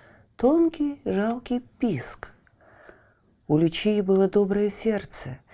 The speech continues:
и когда она видела, что кому-нибудь плохо, кто-то плачет или мучается, она всегда старалась помочь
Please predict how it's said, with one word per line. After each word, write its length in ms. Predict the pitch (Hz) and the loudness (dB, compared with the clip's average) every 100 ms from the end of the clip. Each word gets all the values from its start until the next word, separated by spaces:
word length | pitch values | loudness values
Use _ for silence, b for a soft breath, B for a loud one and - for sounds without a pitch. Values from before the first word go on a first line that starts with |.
| B B B B B | B B B B B
и 80 | 127 | 4
когда 360 | 151 151 156 | 6 8 8
она 160 | 165 170 | 8 6
видела, 460 | 170 220 185 151 | 6 6 4 2
что 200 | 139 - | 0 -4
кому-нибудь 680 | 135 139 147 151 135 135 - | -2 2 4 4 2 0 -2
плохо, 640 | - 135 175 214 - 123 135 B | 0 2 2 0 -2 -8 -10 B
кто-то 360 | B - 156 151 | B -2 0 0
плачет 560 | 143 143 170 170 143 143 | -2 -2 -2 -2 -4 -2
или 120 | 139 | 0
мучается, 800 | 139 202 226 185 143 - 131 127 B B B B | 0 0 0 0 0 0 -2 -4 B B B B
она 280 | B 151 165 | B 4 4
всегда 520 | 160 - 151 139 196 | 4 2 2 4 2
старалась 600 | 240 - 175 185 180 170 | 0 -4 -2 0 0 -4
помочь 600 | - 151 147 151 185 - | -6 -4 -2 -2 -4 -8